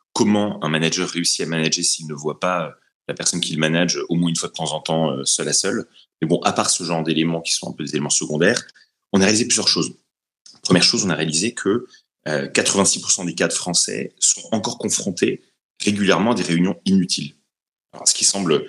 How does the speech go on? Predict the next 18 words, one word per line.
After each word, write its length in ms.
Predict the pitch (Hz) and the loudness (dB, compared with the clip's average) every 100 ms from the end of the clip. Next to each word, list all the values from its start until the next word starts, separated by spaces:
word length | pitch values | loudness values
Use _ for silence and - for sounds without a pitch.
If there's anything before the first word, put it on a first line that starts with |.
| - - | -8 -2
ce 80 | - | 0
qui 100 | - | 0
semble 220 | 87 - | -2 0
colossal 480 | 117 92 - 78 - | 2 4 2 -2 -6
quand 160 | 87 | -8
tu 120 | - | -6
vois 160 | 80 98 | 0 0
la 140 | 85 | 0
part, 460 | - - 113 - - - - _ - | -4 -2 -2 -2 -6 -14 -20 _ -6
euh, 200 | 78 67 | -4 -4
la 120 | 69 | -4
part 240 | 69 107 104 | -2 0 2
de 80 | 87 | 4
nos 140 | 82 | 4
journées 320 | 90 90 92 | 4 2 0
que 60 | - | 0
cela 180 | 80 73 | -2 -4
occupe, 360 | 69 127 - | 0 -2 0